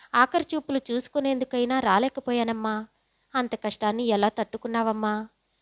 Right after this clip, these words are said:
ఆయన అడిగిన దానికి ప్రజ్ఞ జవాబు చెప్పలేదు. "నీ ఒంట్లో ఎలా ఉంది నాన్నా?" "బాగానే ఉన్నదమ్మా." తండ్రి వంక పరిశీలనగా చూసింది. చూసి రెండు నెలలకు పైగా అయింది. అప్పటికి ఇప్పటికీ మనిషిలో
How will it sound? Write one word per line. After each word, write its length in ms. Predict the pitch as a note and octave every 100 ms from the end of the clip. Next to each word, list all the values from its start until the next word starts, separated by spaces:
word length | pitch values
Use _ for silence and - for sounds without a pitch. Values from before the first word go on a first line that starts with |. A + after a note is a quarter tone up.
| _ _
ఆయన 240 | A3 G#3+ -
అడిగిన 340 | G3 G3 A#3 A3+
దానికి 320 | G#3 G3+ A3
ప్రజ్ఞ 360 | - G3 G#3
జవాబు 360 | A3 G3 G3 G#3
చెప్పలేదు. 640 | - G#3+ G#3+ G#3 G3+ G3+ - _ _ _ _
"నీ 120 | C4
ఒంట్లో 320 | C4 G#3+ G#3+ D#4
ఎలా 260 | A#3+ A3
ఉంది 200 | C#4 B3
నాన్నా?" 500 | A3+ G3+ G3+ G3 B3+ - _ _
"బాగానే 420 | G#3 F#3+ F3+ A3+
ఉన్నదమ్మా." 580 | A#3+ A3 G#3+ G#3 G#3 G3+ - _ _ _ _ -
తండ్రి 280 | A#3 A3+
వంక 200 | A3+ G#3+
పరిశీలనగా 640 | G#3+ G3+ F#3+ - A#3+ A3+ A3+ -
చూసింది. 460 | G#3 G#3+ G#3 G3+ - _ _ _ _ -
చూసి 500 | B3 A#3 - A3 A#3 -
రెండు 260 | - A3+ A3+
నెలలకు 400 | A3 G3+ B3 -
పైగా 340 | - G3+ G#3+
అయింది. 480 | A#3 G#3+ G#3+ G#3+ G#3 - _ _ _ -
అప్పటికి 500 | C4+ - F4+ - D#4
ఇప్పటికీ 400 | A#3+ - B3+ C4
మనిషిలో 480 | B3 G#3 G3+ B3 A#3